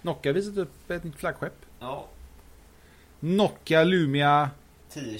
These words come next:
Speaker 1: tio tjugo. Säger man, va? Eller
Speaker 2: Ja.
Speaker 1: tusen tjugo låter konstigt. Nej, vi säger tio tjugo.
Speaker 2: Tusen åttio skulle jag tycka jag skulle tagit, för det är mer naturligt.
Speaker 1: Det har varit fräckt. Men det är ju ingen tusen åttio-skärm, tyvärr. Men skitsamma. <laughs> En, eh, en, eh, Windows Phone.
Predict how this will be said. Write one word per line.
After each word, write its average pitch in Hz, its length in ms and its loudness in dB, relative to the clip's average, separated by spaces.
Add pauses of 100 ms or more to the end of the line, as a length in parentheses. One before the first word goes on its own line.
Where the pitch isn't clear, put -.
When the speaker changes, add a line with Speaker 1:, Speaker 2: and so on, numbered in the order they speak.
Speaker 1:
tio 143 220 2
tjugo. 113 360 -6 (880)
Säger 113 180 -2
man, 104 120 -4
va? 131 180 -6
Eller 120 240 -6
Speaker 2:
Ja. 104 220 -10 (100)
Speaker 1:
tusen 127 300 -4
tjugo 117 340 -6
låter 120 240 -6
konstigt. 90 340 -12
Nej, 139 180 -4
vi 143 100 0
säger 120 160 -6
tio 101 120 -6
tjugo. 87 140 -10 (100)
Speaker 2:
Tusen - 240 -10
åttio 127 240 -10
skulle 139 180 -8
jag - 80 -8
tycka 135 180 -8
jag 117 140 -8
skulle - 160 -16
tagit, 101 160 -10
för 113 80 -16
det 120 60 -10
är 120 40 -12
mer 117 120 -12
naturligt. 107 560 -16 (920)
Speaker 1:
Det 117 60 -10
har 110 60 -6
varit 73 260 -12
fräckt. - 480 -16 (200)
Men 117 100 -10
det 123 60 -6
är 135 40 -6
ju 143 140 -4
ingen 120 180 -4
tusen 120 320 -8
åttio-skärm, 120 460 -8
tyvärr. 80 240 -14
Men 135 100 -6
skitsamma. 107 360 -2 (540)
<laughs> - 680 -8
En, 160 680 4
eh, 131 400 -8 (360)
en, 208 260 2
eh, 214 440 -4
Windows 196 400 2
Phone. 202 280 0